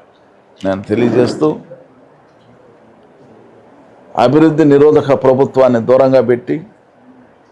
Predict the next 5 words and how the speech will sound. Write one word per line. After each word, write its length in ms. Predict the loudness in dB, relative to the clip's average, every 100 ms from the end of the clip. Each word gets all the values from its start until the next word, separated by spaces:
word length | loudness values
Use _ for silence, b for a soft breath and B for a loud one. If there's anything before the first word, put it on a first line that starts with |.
| _ _ _ _ _ _ _ _ _ _ _ _ _ _ 0
ఈ 120 | 2
రాష్ట్రంలో 600 | 2 0 0 2 2 2
ఒక 160 | 2
పరిపాలనా 720 | 0 0 0 2 2 2 2 -2
దక్షుడు 380 | -2 -6 -6